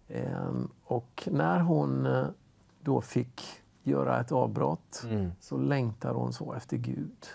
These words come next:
Speaker 2: Mm.
Speaker 1: Hon hade jobbat, jobbat, jobbat.
Speaker 2: Wow.
Speaker 1: Hon sa, "Jag bad varenda dag, men, eh, det var för verksamheten."
Speaker 2: Just
Speaker 1: Och jag
Speaker 2: det.
Speaker 1: längtade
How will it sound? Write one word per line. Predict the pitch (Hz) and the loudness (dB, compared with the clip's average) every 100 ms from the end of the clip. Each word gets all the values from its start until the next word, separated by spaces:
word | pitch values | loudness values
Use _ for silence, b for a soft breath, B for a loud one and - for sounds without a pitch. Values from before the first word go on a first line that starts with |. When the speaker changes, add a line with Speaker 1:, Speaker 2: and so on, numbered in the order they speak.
| - B B B | -20 B B B
Speaker 2:
Mm. | 117 110 101 | -2 0 2
Speaker 1:
Hon | 90 | 0
hade | 80 | -2
jobbat, | 64 65 - - 120 | -2 -2 0 -2 0
jobbat, | - 117 123 117 | 0 0 -2 0
jobbat. | 131 113 123 123 101 | -2 2 0 0 -2
Speaker 2:
Wow. | 95 | -2
Speaker 1:
Hon | 92 87 | -4 -6
sa, | 101 120 - | -4 -2 -2
"Jag | 131 | 0
bad | 123 123 120 | 0 0 0
varenda | 127 123 120 131 | 0 0 0 0
dag, | 135 127 117 | 2 2 0
men, | 113 127 123 | -2 -2 0
eh, | 120 120 B B B B B B - | -2 -4 B B B B B B -2
det | 110 | 2
var | 117 | 2
för | - | 2
verksamheten." | 123 127 120 - - 135 - - - 139 131 | 0 0 0 0 2 0 0 -2 -2 -2 -4
Speaker 2:
Just | 110 98 | -4 -4
Speaker 1:
Och | - | -2
jag | 113 | -2
Speaker 2:
det. | |
Speaker 1:
längtade | 117 123 107 98 - 95 - | 0 0 0 -4 -6 -4 -4